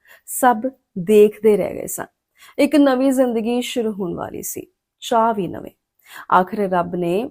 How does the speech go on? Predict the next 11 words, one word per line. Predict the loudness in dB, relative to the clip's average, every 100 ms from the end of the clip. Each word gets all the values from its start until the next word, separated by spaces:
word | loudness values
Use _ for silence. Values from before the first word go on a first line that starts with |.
| -10
ਸੋਹਣਾ | -6 -2 0 2
ਸਰਦਾਰ | -2 -4 -6 -4 -6 -6
ਲਿਖਿਆ | -10 -10 -8
ਸੀ | -8 -8
ਕਰਮਾਂ | -12 -12 -14 -14
'ਚ। | -16 -16 _ _ -20 -4
ਜਦੋਂ | 4 6 6 4
ਘਰ | 0 -4 4 4
ਦੇ | 4 2 2 -2
ਪੈਸਿਆਂ | 0 0 0 -2
ਪੱਖੋਂ | -4 -8 -4 -2 -2 -4